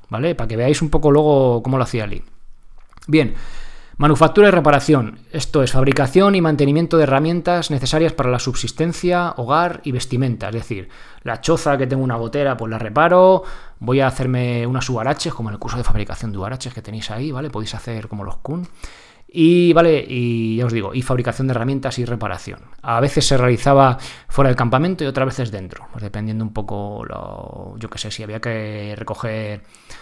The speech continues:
unas ramas especiales para la choza, pues iban a recogerlas fuera, ¿no? Y si era, había que reparar un calzado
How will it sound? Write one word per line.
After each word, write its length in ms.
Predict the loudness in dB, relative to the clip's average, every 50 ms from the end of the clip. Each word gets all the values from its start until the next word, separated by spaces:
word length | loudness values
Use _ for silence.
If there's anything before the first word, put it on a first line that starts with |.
| -20 -20 -18
unas 320 | -10 -6 -4 -4 -2 -2
ramas 300 | -2 0 -2 -2 -2 -4
especiales 400 | -6 -8 -6 -4 -4 -4 -4 -4
para 160 | -4 -4 -4
la 160 | -4 -4 -4 -4
choza, 320 | -4 -4 -2 -4 -4 -4
pues 260 | -6 -8 -10 -8 -8
iban 300 | -8 -8 -6 -8 -10 -12 -12
a 60 | -14
recogerlas 400 | -14 -12 -12 -12 -10 -12 -12 -12
fuera, 240 | -14 -14 -14 -12 -8
¿no? 140 | -6 -6 -6
Y 20 |
si 180 | -6 -6 -6 -4
era, 300 | -4 -2 -2 -2 -2 -2
había 140 | -4 -4 -4
que 100 | -4 -4
reparar 320 | -4 -4 -2 -2 -2 -2
un 80 | -2 -4
calzado 600 | -6 -6 -4 -2 -2 0 0 0 0 -2 -2